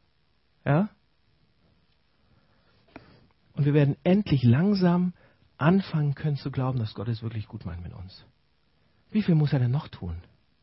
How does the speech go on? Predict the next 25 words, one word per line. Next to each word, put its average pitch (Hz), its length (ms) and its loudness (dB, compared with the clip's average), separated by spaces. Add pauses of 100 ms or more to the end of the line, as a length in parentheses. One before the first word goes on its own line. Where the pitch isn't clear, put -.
(760)
Kennt 175 160 4
ihr 214 60 4
diese 165 200 8
Filme? 202 460 6 (1040)
Ähm, 113 360 4 (680)
ja, 117 160 2
da 127 80 4
ist 107 80 0
so 110 80 -4
ein 90 80 -2
Mann 135 480 4 (960)
und 101 100 -8
er 98 100 -4
rettet 123 220 2
so 110 80 -2
eine 95 80 0
Frau 127 380 0
und - 140 -12
sagt, 92 260 -8
„Vertraust - 340 -4
du 202 40 0
mir?“ 202 200 4 (720)
Und 127 60 -10
sie 113 60 -6
sagt, 123 160 0